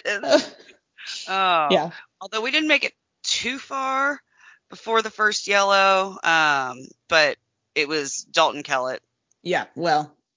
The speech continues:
Speaker 2: I mean, that K line is getting quite the advertising, though. You know?
Speaker 1: They really are. They
Speaker 2: <laughs>
Speaker 1: really are getting a shit ton of advertising.
Speaker 2: <laughs>
Speaker 1: I
Speaker 2: I mean,
Speaker 1: mean
Speaker 2: the, the,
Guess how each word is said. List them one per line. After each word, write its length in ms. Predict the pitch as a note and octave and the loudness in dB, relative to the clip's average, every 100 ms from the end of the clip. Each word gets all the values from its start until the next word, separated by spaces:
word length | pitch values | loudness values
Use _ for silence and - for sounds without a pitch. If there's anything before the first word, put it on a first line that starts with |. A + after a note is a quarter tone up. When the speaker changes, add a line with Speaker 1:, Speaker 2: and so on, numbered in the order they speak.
| _ _ - - - - _ _ _ - - - - _ _ - | _ _ -20 -20 -20 -20 _ _ _ -20 -18 -18 -20 _ _ 2
Speaker 2:
I 80 | B3 | 4
mean, 320 | C#4 C4+ A#3 - | 4 2 0 2
that 200 | B3 C#4+ | 2 4
K 200 | C4 B3 | 2 2
line 280 | G#3+ F#3 | 0 -4
is 100 | F3+ | -8
getting 260 | F#3+ E3 F3+ | -6 -8 -8
quite 400 | _ G3 F#3 D#3 | _ -6 -6 -6
the 140 | F3+ | -8
advertising, 580 | D#3 D#3 D3+ G2+ G#2+ F#2 | -8 -10 -12 -12 -14 -16
though. 200 | D2+ A#1 - _ _ _ _ | -16 -16 -18 _ _ _ _
You 80 | - | -4
know? 260 | E3+ A#3 B3 _ _ _ _ _ | -2 -2 -6 _ _ _ _ _
Speaker 1:
They 180 | - D#4+ | -6 -2
really 400 | F4 G4+ A4 G#4 | 0 0 2 6
are. 460 | G3+ G#3 E3+ A#2 - _ _ _ - | 8 8 8 4 -4 _ _ _ 0
They 180 | F#3 | 0
Speaker 2:
<laughs> 240 | C#4 G3+ G3+ | 0 -4 -4
Speaker 1:
really 320 | A#3+ B3+ B3+ A3 | -8 -8 -6 2
are 400 | G3 F3+ D3+ D#3 | 4 6 4 0
getting 320 | E3 D#3+ C#3+ | 0 -2 -4
a 60 | |
shit 460 | C#3+ - - F#3+ - | -8 -6 -4 -4 -4
ton 200 | F3+ E3 | -4 -4
of 80 | C#3+ | -2
advertising. 800 | C#3 C3+ B2+ B2+ B2+ C3 B2 - _ | -4 -6 -8 -8 -10 -14 -16 -20 _
Speaker 2:
<laughs> 120 | - | 0
Speaker 1:
I 600 | - - - - - F4+ - _ _ _ - - _ _ _ _ _ - - | 0 -2 0 0 2 -2 -2 _ _ _ -20 -20 _ _ _ _ _ -12 -2
Speaker 2:
I 60 | A3+ | 2
mean, 400 | G#3 G3+ E3+ E3+ | 4 4 4 0
Speaker 1:
mean 100 | E3+ _ _ _ - | -6 _ _ _ -2
Speaker 2:
the, 280 | F#3 A3 G#3+ | 4 4 2
the, 300 | F#3 A3 F3+ | -2 0 0